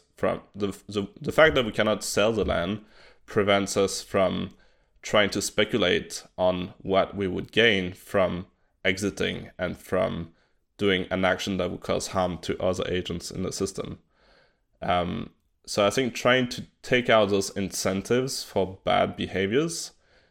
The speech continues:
uh, so that you don't have to think about it in the first place, that's how you can then really focus on, okay, what's actually here? And if we know that we're gonna be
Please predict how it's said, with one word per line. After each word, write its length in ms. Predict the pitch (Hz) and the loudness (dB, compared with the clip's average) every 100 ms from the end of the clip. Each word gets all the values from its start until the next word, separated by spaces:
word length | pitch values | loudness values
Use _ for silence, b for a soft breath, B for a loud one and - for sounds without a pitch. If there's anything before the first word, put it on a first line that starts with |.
| _ - | _ -4
uh, 300 | 95 87 85 | 0 0 -2
so 160 | - | -2
that 180 | 98 90 | 0 0
you 80 | 98 | 0
don't 300 | 92 104 90 | 0 2 2
have 140 | 98 | -2
to 80 | - | -2
think 180 | - 107 | -4 -2
about 260 | 117 95 87 | 0 2 0
it 40 | |
in 80 | 90 | -2
the 40 | |
first 300 | 82 110 110 | -2 0 0
place, 460 | - 87 82 - - _ _ _ _ | 0 0 -2 -6 -10 _ _ _ _
that's 220 | - 107 - | 0 2 4
how 120 | 117 | 2
you 100 | 110 | 2
can 480 | 101 95 95 95 - b b b b b b | 2 0 0 -4 -8 b b b b b b
then 320 | 98 98 92 | 2 2 2
really 240 | 90 101 98 | 2 0 0
focus 460 | - 95 92 92 - | 2 0 0 -2 -2
on, 300 | 95 92 92 _ _ | -4 -4 -10 _ _
okay, 240 | - 117 104 | -2 2 2
what's 320 | 92 85 - | 2 0 -4
actually 380 | 87 90 - 82 | -4 -4 -4 -6
here? 440 | - 107 98 87 - | 0 4 4 2 -2
And 260 | 95 90 85 _ _ | -4 -4 -8 _ _
if 240 | - 95 - | -6 -4 0
we 80 | |
know 180 | 95 92 | 2 2
that 220 | 87 85 | 0 -4
we're 120 | 92 87 | -4 -6
gonna 160 | 85 | -4
be 300 | 82 85 85 | -4 -6 -8